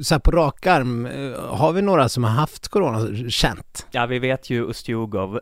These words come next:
Speaker 2: som,
Speaker 1: Ja.
Speaker 2: eh, ju inte har gjort comebacken.
Speaker 1: Nej, just det.
Speaker 2: Jag har sett bilder på honom i något skidspår lite, eh, på Instagram sådär. Men, eh,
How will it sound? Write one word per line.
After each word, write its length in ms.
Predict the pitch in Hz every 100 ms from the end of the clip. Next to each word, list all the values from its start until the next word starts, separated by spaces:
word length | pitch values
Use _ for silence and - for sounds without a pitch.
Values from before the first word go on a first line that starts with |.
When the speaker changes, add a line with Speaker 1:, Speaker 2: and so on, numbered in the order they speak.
| -
Speaker 2:
som, 480 | - 110 98 98 98
Speaker 1:
Ja. 180 | 123 110
Speaker 2:
eh, 40 | 101
ju 140 | 101
inte 340 | 101 92 -
har 80 | 98
gjort 200 | 98 95
comebacken. 760 | - 98 95 92 - 90 117 131 - - - - - _
Speaker 1:
Nej, 160 | 110 110
just 180 | 113 -
det. 80 | - -
Speaker 2:
Jag 80 |
har 60 | 107
sett 180 | - 104
bilder 460 | 113 113 107 107
på 120 | - 104
honom 260 | 101 101
i 40 | 95
något 140 | 95
skidspår 720 | - 95 90 - 113 104 101
lite, 320 | 101 98 - 101 101 98 95 95
eh, 300 | 101 95 95 92
på 200 | - 98
Instagram 500 | 98 95 - 104 101
sådär. 340 | 101 104 107 101 -
Men, 360 | 117 120 113
eh, 260 | 110 107